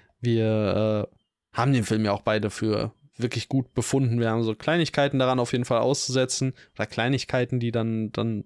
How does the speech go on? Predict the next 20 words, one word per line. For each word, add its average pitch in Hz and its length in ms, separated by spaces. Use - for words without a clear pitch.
eben 117 240
schoch-, - 320
eben, 120 220
eben 123 240
doch 127 240
schon 135 460
so, 123 240
so 113 120
rum, 147 220
äh, 113 60
einiges 117 1000
an 120 120
der 123 140
Wertung 131 360
auch 117 180
drücken. 147 520
So 127 220
ist 117 100
es 113 140
nicht. 139 280